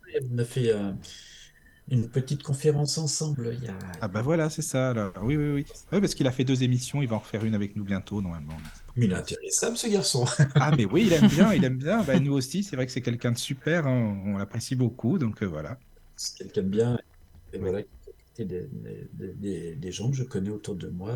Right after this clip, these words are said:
Speaker 1: et qui
Speaker 2: Ah,
Speaker 1: sont
Speaker 2: voilà.
Speaker 1: super, et voilà.
Speaker 2: Bah, ça fait, euh, à la fin une grande chaîne de, je trouve, de solidarité, et puis on
Speaker 1: Ouais, c'est
Speaker 2: connaît
Speaker 1: génial.
Speaker 2: des personnes, c'est génial, ça. C'est
Speaker 1: Non,
Speaker 2: vrai, hein.
Speaker 1: tellement de belles personnes, toi, des,
Speaker 2: Oui.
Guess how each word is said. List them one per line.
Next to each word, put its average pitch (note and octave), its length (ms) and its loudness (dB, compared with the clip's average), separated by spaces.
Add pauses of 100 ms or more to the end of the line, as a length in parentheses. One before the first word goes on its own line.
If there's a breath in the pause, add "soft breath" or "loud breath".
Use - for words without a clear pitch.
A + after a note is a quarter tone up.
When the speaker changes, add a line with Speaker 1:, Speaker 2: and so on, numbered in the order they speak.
Speaker 1:
et A#2+ 60 -4
qui - 120 -12
Speaker 2:
Ah, G#2+ 80 -2
Speaker 1:
sont G#2+ 60 0
Speaker 2:
voilà. G2 340 -2 (260)
Speaker 1:
super, - 540 -6
et - 60 -8 (580)
voilà. F#2+ 180 -2
Speaker 2:
Bah, G#2 40 0
ça - 140 -2
fait, A2+ 280 0
euh, G2+ 440 -2
à F#2+ 40 -2
la F#2+ 100 -4
fin - 160 -2
une A2 140 2
grande G2+ 240 0
chaîne A2+ 260 2
de, G2 120 -2
je - 60 -6
trouve, C#3 200 0
de A2+ 80 0
solidarité, A2+ 920 2
et C3 40 0
puis G#2+ 220 -6
on G2 340 0
Speaker 1:
Ouais, G2 100 -4
c'est - 80 -10
Speaker 2:
connaît G2 280 0
Speaker 1:
génial. - 0 -
Speaker 2:
des F#2 160 -6
personnes, A#2 420 -2
c'est - 140 -2
génial, A2 480 2
ça. - 300 -6 (140)
C'est - 180 -8
Speaker 1:
Non, F#2 80 -4
Speaker 2:
vrai, G2 120 -2
hein. F2 160 -8 (320)
Speaker 1:
tellement C3 440 -2
de G#2+ 100 -8
belles C3+ 460 -6
personnes, C3 580 -2
toi, A2 180 -6
des, A2+ 200 -6
Speaker 2:
Oui. A2+ 280 0